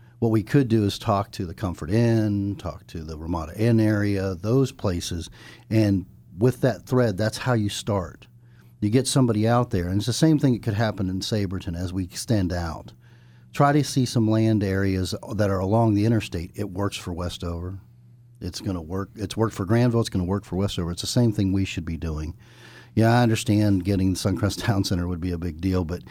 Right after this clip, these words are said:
you've already had Dave Biafora call in, and I can imagine what that's gonna lead to. But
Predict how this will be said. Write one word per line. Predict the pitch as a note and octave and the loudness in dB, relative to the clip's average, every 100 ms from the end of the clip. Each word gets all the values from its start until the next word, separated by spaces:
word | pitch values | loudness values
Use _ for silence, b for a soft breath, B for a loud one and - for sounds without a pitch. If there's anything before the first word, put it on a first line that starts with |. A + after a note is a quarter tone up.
| B B F#2 | B B 2
you've | A2 G2+ | 4 4
already | G#2+ G2+ | 4 4
had | G#2+ G2 E2 | 4 2 0
Dave | F2+ D#2+ | -2 -2
Biafora | D#2+ F#2+ F#2+ F#2+ F2+ - | -2 0 0 0 -2 0
call | G2 F2+ F2+ | -2 0 -2
in, | F2+ E2 | -4 -4
and | D#2+ | -6
I | D#2+ | -6
can | E2+ E2 | -6 -2
imagine | F2 G#2+ G#2+ F#2 F2+ | 2 2 2 2 0
what | E2+ | 0
that's | F#2 F2 | -2 -4
gonna | - D2+ | -6 -8
lead | D2 D2+ - | -8 -12 -12
to. | D#2 D2+ | -12 -8
But | F2+ | -8